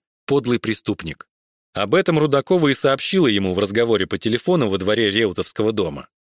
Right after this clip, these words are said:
Она проговорилась ему тогда в порыве эмоций, что любит его, и он попросил ее приехать к нему, чтобы обсудить сложившуюся ситуацию и найти какое-нибудь решение. Конечно, она не могла подозревать, что это всего лишь ловушка.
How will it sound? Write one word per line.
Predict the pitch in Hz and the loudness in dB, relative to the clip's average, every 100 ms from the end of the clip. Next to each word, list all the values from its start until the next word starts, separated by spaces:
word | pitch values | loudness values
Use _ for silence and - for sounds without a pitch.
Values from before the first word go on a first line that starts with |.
| _ _ _ | _ _ _
Она | - 113 165 | -6 -2 0
проговорилась | 156 143 147 165 180 135 139 | 0 2 2 4 4 2 2
ему | 143 | 2
тогда | 139 135 143 | 0 2 0
в | - | 2
порыве | 127 139 127 131 | 0 2 2 2
эмоций, | 139 147 - 131 | 2 0 0 0
что | - | 0
любит | 143 170 117 92 | 2 2 0 -4
его, | 87 80 - _ _ | -6 -6 -8 _ _
и | 110 | 0
он | 147 202 | 2 2
попросил | 180 147 151 208 190 | 0 0 2 2 2
ее | 151 | 2
приехать | 135 151 151 101 - | 2 2 2 0 -2
к | |
нему, | 117 165 180 | 0 2 2
чтобы | 135 123 | 0 0
обсудить | 113 - 131 147 | 0 0 -2 0
сложившуюся | - 120 120 - 107 - | 0 0 0 -2 -2 -2
ситуацию | 107 113 170 196 - 156 117 _ | -2 -2 0 0 0 0 -2 _
и | 135 | -2
найти | 151 151 180 | 0 0 -2
какое-нибудь | 139 147 135 117 110 | 0 0 0 0 -2
решение. | 113 - 98 78 67 - _ _ _ _ | -4 -2 -4 -6 -10 -16 _ _ _ _
Конечно, | - 151 208 - | -4 0 0 0
она | 113 123 | 0 0
не | 123 | 0
могла | 127 143 151 | 2 2 2
подозревать, | 113 110 110 127 143 | 0 0 2 2 2
что | - | 0
это | 113 101 | -2 0
всего | - 123 | 0 0
лишь | 113 101 | 0 0
ловушка. | 120 123 127 - - | -2 0 -2 -4 -10